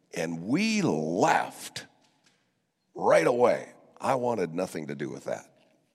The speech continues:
My guess is the same thing happened also with the George Floyd protesters.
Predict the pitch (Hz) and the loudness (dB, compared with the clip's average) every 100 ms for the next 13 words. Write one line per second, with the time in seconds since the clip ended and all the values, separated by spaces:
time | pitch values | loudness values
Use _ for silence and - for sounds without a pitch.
0 | _ _ _ _ _ _ _ _ _ _ | _ _ _ _ _ _ _ _ _ _
1 | _ _ _ _ _ - 110 107 151 - | _ _ _ _ _ 0 2 6 4 4
2 | 101 113 113 101 - 113 107 123 110 92 | 0 -2 -2 -2 0 0 0 0 -2 0
3 | 110 110 110 104 131 151 - 85 98 98 | 0 0 -2 0 2 0 -2 -4 -2 -4
4 | - 92 110 110 107 - - - - 170 | -4 -8 -2 0 -2 -6 -16 -12 -2 2
5 | 147 95 80 - - - 110 87 90 73 | 4 4 2 -6 -12 -2 -2 0 -2 -2
6 | - 64 60 - | -4 -10 -10 -12